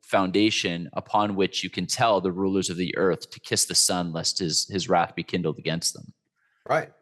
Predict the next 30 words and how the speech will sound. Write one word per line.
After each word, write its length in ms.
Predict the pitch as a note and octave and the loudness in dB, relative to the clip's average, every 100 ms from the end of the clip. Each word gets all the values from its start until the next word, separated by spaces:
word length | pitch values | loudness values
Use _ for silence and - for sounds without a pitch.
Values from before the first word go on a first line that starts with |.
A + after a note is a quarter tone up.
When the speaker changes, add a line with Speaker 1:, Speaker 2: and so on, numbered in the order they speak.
| - | -12
Speaker 2:
You 100 | G#2 | -8
kind 200 | - G#2+ | -4 -4
of 100 | G#2+ | -4
forget 440 | G#2+ - C3+ - | -6 0 0 2
that 140 | - D#2+ | -2 0
Revelation 520 | F#2 F#2+ F#2+ - F2 | 2 2 0 -2 -8
calls 280 | - F#2 F#2 | -4 -2 -2
Jesus 280 | F#2+ F#2 F#2 | -4 -4 -4
the 100 | F#2+ | -2
ruler 240 | F#2+ F#2 | 0 2
of 60 | F2+ | 0
the 60 | E2+ | -2
kings 240 | G2 F2+ | -8 -6
of 80 | F2+ | -4
the 120 | F2+ | 0
earth. 280 | F2 - - _ - | -2 -2 -12 _ -6
Speaker 1:
That's 200 | F#2+ - | -2 0
right. 180 | F2 F#2 | 0 0
Speaker 2:
Well, 320 | F#2+ G2 F2+ | -2 -4 -6
that, 280 | F#2 A2 - | -6 -8 -4
that 160 | F#2 E2+ | -4 -2
sounds 260 | F#2 E2+ | -2 -2
a 20 | |
little 160 | F2+ F2+ | -4 -2
bit 120 | E2+ | -2
dangerous. 440 | F#2+ G2 E2 E2 F2 | 0 -2 0 -2 0
I 40 | |
don't 120 | F#2 | 0
want 100 | E2+ D#2+ | 0 0
my, 240 | E2 D2+ | -4 -4